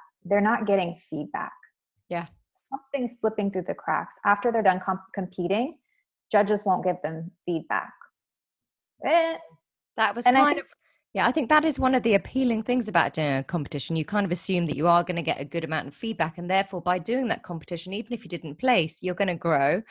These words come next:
Speaker 2: because you'll
Speaker 1: Right.
Speaker 2: have all that wonderful, um, feedback from these, you know, five judges or however many who are respected and up there in the lash world,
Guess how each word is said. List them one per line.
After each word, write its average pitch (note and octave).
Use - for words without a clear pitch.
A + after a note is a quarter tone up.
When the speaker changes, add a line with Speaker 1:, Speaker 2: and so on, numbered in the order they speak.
Speaker 2:
because E3+
you'll F3
Speaker 1:
Right. F3
Speaker 2:
have A#3+
all F3
that D3+
wonderful, C#3+
um, D#3
feedback D#3+
from G3+
these, D3
you F3
know, C3+
five E3+
judges D#3
or D#3
however E3+
many E3
who D#3+
are C#3+
respected D#3
and D#3
up -
there D#3
in D3+
the D3+
lash F#3
world, C#3+